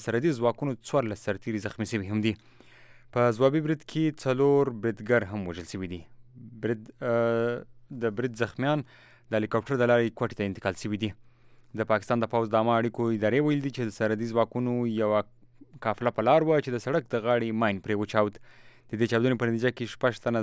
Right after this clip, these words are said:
ځای پر ځای ووژل سو او څوارلس تنه نور زخمیان بیا د اغزي د تربت شهر ځای روغتون ته انتقال سول. د دې برید ذمواري د بلوچستانو د وسلوالو ډلو بی ایل ایف،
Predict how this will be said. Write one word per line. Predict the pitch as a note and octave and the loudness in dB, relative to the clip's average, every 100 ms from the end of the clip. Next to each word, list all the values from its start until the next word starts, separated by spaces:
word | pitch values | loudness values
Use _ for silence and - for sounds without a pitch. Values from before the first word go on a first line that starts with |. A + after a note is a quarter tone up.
| G#2 | 2
ځای | G#2 | 2
پر | G2+ F#2+ | 0 0
ځای | G#2 | 0
ووژل | A#2 C#3 D#3 | 2 0 0
سو | - D#3+ | -2 0
او | C#3 A#2+ | 0 -2
څوارلس | C#3+ B2+ A2 - | -2 -2 -2 -2
تنه | A#2 A2+ | -2 0
نور | A2+ G#2 | -2 -2
زخمیان | G2+ A2 B2+ C3 - - - - - - - B2 | -2 -2 -2 -2 -10 -20 -20 -20 -20 -20 -14 0
بیا | B2 A2+ | 2 4
د | A2+ | 2
اغزي | A2 A2+ C3+ C3+ - | 0 -4 -4 -4 -2
د | A#2 G#2 | -4 -2
تربت | G#2+ A2+ A2 - | 0 0 0 -4
شهر | G#2+ G#2 - - - - _ A#2+ G2+ | 0 0 -2 -10 -20 -20 _ -6 2
ځای | G#2 A#2+ | 2 2
روغتون | G#2 - A2 G2 | -4 -6 -6 -6
ته | F#2 | -6
انتقال | G#2 G2 - | -2 -2 -2
سول. | G#2 F#2 - - - | -2 -4 -8 -20 -10
د | A#2+ A2 | -2 0
دې | G#2+ | 2
برید | A#2+ G#2+ | 2 2
ذمواري | A2+ A2+ B2 | 2 2 2
د | A#2+ A2+ | 2 0
بلوچستانو | A2+ C3 B2+ A#2 | 0 0 0 0
د | A2 | -2
وسلوالو | A2+ - A2+ B2 A2 | -2 0 2 2 2
ډلو | B2+ C#3 C#3 C3 A2 G2+ | 0 0 0 -2 -4 -4
بی | A2+ A2+ | 0 2
ایل | A2+ A2+ | 2 2
ایف، | D3 | 2